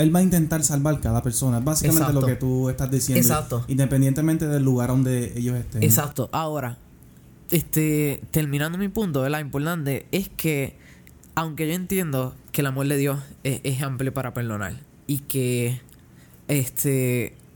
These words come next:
Speaker 2: cada quien es importante para él, sí entiendo que hay personas que no van a querer aceptarlo.
Speaker 1: Ujú.
Speaker 2: Y eso lo hemos hablado otras veces.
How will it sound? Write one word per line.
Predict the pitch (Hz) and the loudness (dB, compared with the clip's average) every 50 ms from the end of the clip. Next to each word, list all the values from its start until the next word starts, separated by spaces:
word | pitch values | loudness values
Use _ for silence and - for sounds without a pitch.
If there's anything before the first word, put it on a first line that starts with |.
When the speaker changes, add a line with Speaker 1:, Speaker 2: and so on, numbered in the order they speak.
| - - - - - - - - - - - - - - - - - - - - - | -20 -20 -20 -20 -20 -20 -20 -20 -20 -20 -20 -20 -20 -20 -20 -20 -20 -20 -20 -14 -8
Speaker 2:
cada | - 160 160 165 170 | -4 -4 -2 -2 -4
quien | - - 147 147 139 | -4 -6 -6 -2 0
es | 135 139 | 0 0
importante | 139 127 131 127 120 123 120 113 98 104 | 0 0 -2 -4 -4 -4 -6 -6 -6 -6
para | 101 120 127 127 127 | -6 -4 -4 -4 -4
él, | 120 120 120 - - - - - - - - - | -6 -6 -8 -10 -14 -20 -18 -18 -20 -20 -10 -2
sí | - - - - 185 185 | 4 6 6 6 6 2
entiendo | 208 190 170 202 202 202 180 151 139 135 135 135 - - - - - - | -2 -2 -2 -2 -2 -2 -2 -2 0 0 0 -2 -4 -10 -16 -16 -8 -4
que | - - 151 147 139 139 139 135 - | -2 0 2 2 2 2 2 0 -2
hay | - 139 143 139 | -4 -6 -6 -8
personas | - - 160 160 - - 180 175 156 143 135 - - | -8 -6 -4 -2 0 0 0 0 -2 -4 -6 -6 -4
que | - 135 131 127 123 | -2 0 0 0 0
no | 120 123 127 131 147 160 | 0 0 0 2 2 2
van | 151 143 143 135 131 | 0 0 -2 -4 -4
a | |
querer | 113 120 117 117 104 | -4 -4 -4 -4 -4
aceptarlo. | 92 92 - - - - 107 139 135 | -4 -6 -8 -10 -8 -4 -2 0 0
Speaker 1:
Ujú. | 143 175 240 - - - - | 0 -2 -4 -10 -14 -12 -4
Speaker 2:
Y | - 135 131 | -2 0 0
eso | 127 127 - 147 147 | 0 0 0 0 0
lo | 151 147 | 0 -2
hemos | 147 147 147 151 | -2 -2 -4 -4
hablado | 151 151 151 151 147 156 | -4 -4 -4 -4 -4 -6
otras | 147 - 151 139 131 | -6 -6 -8 -8 -4
veces. | 143 180 180 165 151 147 139 135 | -4 -4 -4 -4 -4 -4 -6 -6